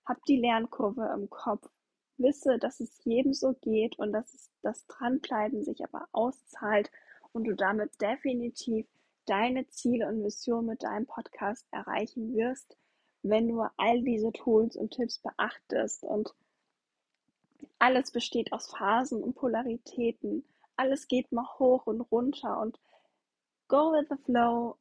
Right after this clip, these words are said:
lebe damit. We live in an ocean of motion.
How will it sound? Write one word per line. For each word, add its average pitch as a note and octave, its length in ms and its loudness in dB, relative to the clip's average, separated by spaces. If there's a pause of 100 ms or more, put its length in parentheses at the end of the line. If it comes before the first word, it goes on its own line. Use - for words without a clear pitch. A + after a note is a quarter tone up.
lebe A#3+ 460 2
damit. G#3+ 440 -4
We A#3 80 -2
live A#3+ 200 -6
in A3+ 220 -4
an - 60 -4
ocean A3+ 360 0
of C4 160 -8
motion. G#3+ 640 -2